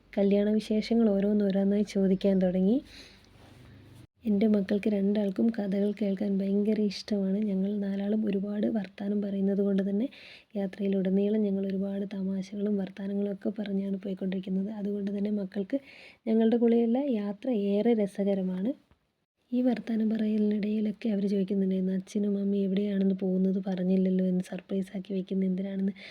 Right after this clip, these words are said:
അത് പറയാനുമൊക്കെ അവർ ഒരുപാട് തവണ ഞങ്ങൾ നിർബന്ധിച്ചു. ഞങ്ങൾ രണ്ടാളും അത് പറഞ്ഞില്ല. ചു-, ഇത് ചുരം സ്റ്റാർട്ടിംഗ് ആണ് ഇപ്പം നമ്മൾ പോകുന്നത്. അപ്പോൾ പാൽച്ചുരം വഴി കയറുമ്പോൾ തന്നെ ലച്ചു എപ്പോഴും പറയും, "അമ്മേ, എനിക്ക് ചുരം കയറാൻ ഇഷ്ടമല്ല, മടിയാണ്, പറ്റുന്നില്ല."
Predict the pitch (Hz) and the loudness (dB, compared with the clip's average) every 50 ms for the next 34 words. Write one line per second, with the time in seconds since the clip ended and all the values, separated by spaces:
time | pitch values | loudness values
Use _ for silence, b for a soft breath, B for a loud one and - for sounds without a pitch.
0 | B B B - 220 226 220 - 208 196 208 202 208 214 214 214 202 190 - 240 | B B B -4 -2 -2 -2 -2 -6 -6 -6 -6 -6 -4 -4 -4 -4 -6 -6 -8
1 | 262 b b b b b _ _ _ _ _ _ _ _ _ _ _ _ _ - | -8 b b b b b _ _ _ _ _ _ _ _ _ _ _ _ _ -4
2 | 233 214 214 233 269 233 - 294 - 214 208 208 214 214 226 240 247 240 226 214 | -2 0 2 2 0 -2 -4 -2 0 0 0 2 2 2 2 2 2 2 0 0
3 | 214 208 208 202 202 202 196 185 180 185 180 190 185 185 185 190 190 196 208 202 | 0 -2 -2 -2 -2 0 0 0 0 0 0 0 -2 -2 -2 -2 -2 -2 -2 -2
4 | 202 196 190 196 202 208 214 220 202 208 196 202 185 190 185 190 190 185 190 214 | -2 0 0 0 0 0 0 2 0 0 -2 -4 -4 -2 -2 -2 -2 -2 -4 -6
5 | 226 b b b b b _ _ - 320 262 220 190 247 262 269 - _ _ - | -8 b b b b b _ _ -6 0 0 2 4 4 2 2 -2 _ _ 2
6 | 233 214 202 226 233 226 - - 214 202 196 185 196 196 190 190 185 190 208 254 | 2 2 4 4 0 0 0 -2 -2 -2 0 -2 0 0 0 0 0 -2 -2 -4
7 | 269 - _ _ _ - 226 220 220 226 - _ _ _ _ - 226 202 202 196 | -6 -10 _ _ _ -4 -2 -2 -2 -2 -6 _ _ _ _ -4 -2 0 0 0
8 | 190 196 202 196 196 190 190 233 262 B B B B B B B - 240 220 - | -2 -2 -4 -2 0 0 0 -2 -4 B B B B B B B -8 -8 -6 -4
9 | 220 208 208 208 208 - - 220 226 226 233 262 269 254 226 220 220 220 226 214 | -4 -4 -2 -2 -2 0 0 0 0 0 0 0 -2 0 2 2 2 4 2 2
10 | 214 214 214 220 214 220 220 220 226 208 202 196 196 - - 220 196 190 - 214 | 4 4 2 2 2 2 2 2 4 4 2 0 0 -2 -2 -2 -2 0 2 2
11 | 214 208 202 202 196 202 196 196 202 202 196 196 185 - 196 - 208 202 196 208 | 2 4 2 2 0 0 0 0 2 2 2 0 0 -2 -4 -4 -4 -4 -2 -2
12 | 208 208 202 196 196 196 196 196 202 220 B B B B B B B - 208 - | -2 0 0 -2 -2 -2 0 0 -2 -2 B B B B B B B -14 -14 -14
13 | - - 269 233 208 202 196 202 202 202 202 202 202 196 185 233 220 214 202 196 | -6 0 0 2 2 2 0 -2 -2 -2 -2 -2 -2 -2 0 0 0 0 0 -2
14 | 202 196 214 202 190 - 214 208 202 196 196 | -2 -2 -4 -6 -4 -2 0 0 0 0 0